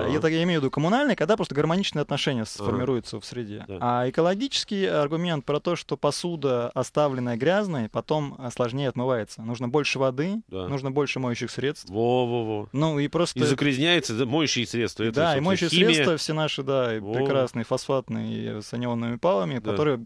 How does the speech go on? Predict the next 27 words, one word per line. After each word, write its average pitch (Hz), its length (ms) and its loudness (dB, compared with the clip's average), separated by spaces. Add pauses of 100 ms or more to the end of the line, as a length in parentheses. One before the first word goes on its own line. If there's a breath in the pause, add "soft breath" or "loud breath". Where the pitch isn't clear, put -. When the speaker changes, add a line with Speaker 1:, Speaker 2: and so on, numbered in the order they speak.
Speaker 2:
большее 160 320 0
количество 143 320 -2
уходит 135 380 -4
в 113 60 -10
воду 151 240 -2
и 117 40 -2
загрязняет. 120 560 -4
Потом 139 320 -6 (260 soft breath)
все - 160 -4
цветет 123 340 -4
буйным 123 280 -2
цветом 135 300 -2
зелеными 120 340 0
водорослями. 110 640 -8 (200 soft breath)
Speaker 1:
А 98 80 -4
что 165 240 0
сильнее, 127 420 2
какой 113 260 0
аргумент 92 360 -2
вот 90 120 -4
для 98 120 2
вас? 87 300 -2 (400)
Speaker 2:
А, 139 760 0
для 123 240 -4
меня 208 800 2
Speaker 1:
Не 156 60 2
для, - 20 0